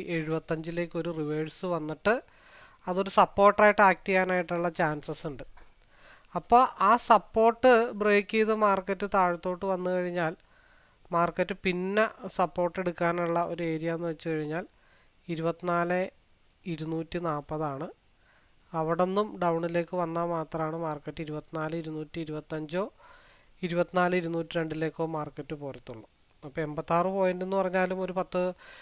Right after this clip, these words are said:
ഇരുപത് പോയിന്റ് വ്യത്യാസങ്ങളൊക്കെ മുകളിലേക്ക് ഉണ്ടാവും. ഇതൊരു കൺസോളിഡേഷൻ സോണാണ്. ഈ ഒരു ഇപ്പം നിൽക്കുന്ന ഭാഗം എന്ന് പറയുമ്പോഴത്തേക്കും, ആ, ഒരു റൗണ്ട് ഫിഗറാണ് ഇരുപത്തിനാല് മുന്നൂറ് എന്നുള്ളത്. നമ്മൾ കണക്കൂട്ടി വെച്ചിട്ട് ഒരു റൗണ്ട് ഫിഗറാണ്.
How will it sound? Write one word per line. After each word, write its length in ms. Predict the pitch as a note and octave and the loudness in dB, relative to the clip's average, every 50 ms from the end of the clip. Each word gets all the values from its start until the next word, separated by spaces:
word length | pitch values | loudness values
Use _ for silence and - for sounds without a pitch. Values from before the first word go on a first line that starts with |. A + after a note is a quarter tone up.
| - - _ - | -20 -20 _ -8
ഇരുപത് 240 | F#3+ F3+ F3+ F#3 F#3 F#3 | -4 -4 -2 -2 -2 0
പോയിന്റ് 280 | F#3+ F#3 F3+ F3+ F3 F3+ | 0 0 0 -2 -2 -4
വ്യത്യാസങ്ങളൊക്കെ 720 | F#3 F3 D#3 - F3+ E3+ - - F3+ F3+ F3+ F3+ E3 F#3 | -4 -4 -2 -2 -2 -2 -2 -4 -4 -2 0 0 0 -2
മുകളിലേക്ക് 480 | F3 F3 E3+ E3 E3 E3 E3+ E3 - F3+ D#3+ | -2 0 0 0 0 0 0 0 0 -2 -2
ഉണ്ടാവും. 200 | D#3 D#3 D#3 D#3 | 0 0 -2 -2
ഇതൊരു 220 | D#3 E3+ E3+ F3+ E3+ - | -2 -2 -4 -2 0 2
കൺസോളിഡേഷൻ 720 | F3 E3 D#3+ - - F3+ F3+ F3+ F#3+ F#3 E3+ - G3 G3+ | 2 2 0 -2 0 0 2 4 4 2 2 0 -4 -6
സോണാണ്. 500 | - - F3+ E3+ E3+ E3+ E3+ D#3 C#3 C3+ - _ _ _ _ _ _ _ _ _ _ _ _ _ - | -2 0 0 0 0 0 -2 -2 -4 -6 -12 _ _ _ _ _ _ _ _ _ _ _ _ _ -4
ഈ 80 | F#3+ F#3+ F#3+ G3 | 0 4 4 4
ഒരു 220 | F#3+ G3 G3+ F#3+ F#3 | 4 4 2 0 0
ഇപ്പം 240 | F#3+ - - G3 G3+ | -4 -2 -2 0 2
നിൽക്കുന്ന 440 | G3 F#3+ F3 - - G3 G3 G3+ G#3 G3+ G3+ | 2 0 -2 -2 -2 -2 0 2 2 6 8
ഭാഗം 320 | G3 F#3 F#3+ F3+ G3+ G3+ G3+ G3+ | 8 8 8 8 6 4 2 -2
എന്ന് 140 | F#3+ G3 G3+ | -4 -2 0
പറയുമ്പോഴത്തേക്കും, 800 | G3 F#3+ F#3+ F#3+ F#3+ F#3+ G3 F#3 G3 F#3+ F#3+ F3+ F#3+ G3 G3+ F#3 - F#3 | 0 2 2 0 0 -2 -4 0 0 0 0 0 -2 -2 -2 -4 -6 -4
ആ, 20 | F#3 F#3 F#3 F#3 F3+ | -2 0 0 0 0
ഒരു 100 | F3+ G3 G3 G3+ | 2 2 6 6
റൗണ്ട് 280 | F#3+ F3+ F3 F3+ F#3+ - | 8 8 6 4 0 -4
ഫിഗറാണ് 500 | - - G3+ F#3+ G#3+ G#3+ G#3+ F#3+ E3+ E3+ | -2 -2 0 4 6 8 8 8 6 4
ഇരുപത്തിനാല് 480 | D#3 D#3+ E3 D#3+ - F3 E3+ E3+ F3+ | 0 -4 -6 -4 -4 -4 -4 -2 -4
മുന്നൂറ് 360 | F3+ F#3 F3 F3 E3+ E3+ E3+ F3+ | -4 -6 -6 -6 -6 -6 -6 -4
എന്നുള്ളത്. 380 | F#3 F#3 F3+ F3 F3 E3 F3 F3+ G3 _ - - - - - - - - - _ _ _ | -4 -2 0 0 0 0 0 -4 -6 _ -20 -20 -20 -20 -20 -20 -20 -20 -20 _ _ _
നമ്മൾ 160 | - E3+ E3+ F3+ | -10 -6 -4 -2
കണക്കൂട്ടി 400 | F3 F#3 F3 E3+ E3 F3+ F3 E3 F3+ | 0 0 -2 -2 -4 -6 -8 -6 -6
വെച്ചിട്ട് 280 | F3+ E3 - E3+ E3+ F3 F3 | -6 -4 -6 -4 -4 -2 -2
ഒരു 80 | F#3 F3+ F3 | -2 0 0
റൗണ്ട് 260 | E3+ E3 D#3+ D#3 D3+ | 0 0 0 -2 -6
ഫിഗറാണ്. 600 | - - E3+ E3 D#3+ F3+ F3+ F3+ E3 D3+ D3+ F3 | -8 -8 -6 -2 0 2 2 2 2 0 -2 -6